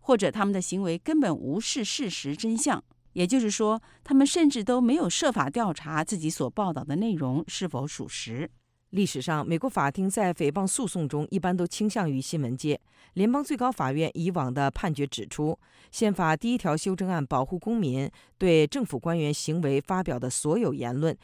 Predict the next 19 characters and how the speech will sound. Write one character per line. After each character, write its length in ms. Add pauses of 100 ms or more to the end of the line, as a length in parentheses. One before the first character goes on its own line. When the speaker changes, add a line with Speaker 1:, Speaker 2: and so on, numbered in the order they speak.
(200)
Speaker 2:
其 160
中 160
包 160
括 240
错 240
误 80
的 100
言 200
论， 220 (340)
除 140
非 160
他 120
们 80
是 160
在 220
明 300
知 180
错 260
误 240